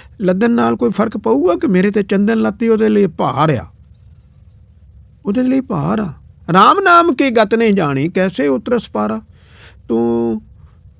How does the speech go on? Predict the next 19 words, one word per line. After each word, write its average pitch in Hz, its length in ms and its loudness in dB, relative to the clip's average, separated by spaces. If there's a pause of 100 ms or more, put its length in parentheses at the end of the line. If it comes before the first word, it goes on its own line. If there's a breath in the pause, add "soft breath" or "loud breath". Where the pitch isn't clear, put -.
(140)
ਵਾਹਿਗੁਰੂ 226 340 0
ਨਾਮ 202 280 0
ਜਪਣ 190 260 -2
ਦੀ 220 180 0
ਗੱਲ 180 200 0
ਨੂੰ 214 160 0
ਜਾਣਿਆ, 190 300 0
ਅਵਸਥਾ 214 360 -2
ਨੂੰ 208 120 -2
ਜਾਣਿਆ? 233 340 -2 (240)
ਨਹੀਂ। 147 240 0 (1080)
ਤੂੰ 123 80 -6
ਫਿਰ 113 180 -4
ਖੋਤੇ 143 380 -2
ਤੇ 180 120 -2
ਭਾਰ 160 320 -4
ਹੀ 190 100 2
ਆ 185 100 0
ਚੰਦਨ। 208 360 -4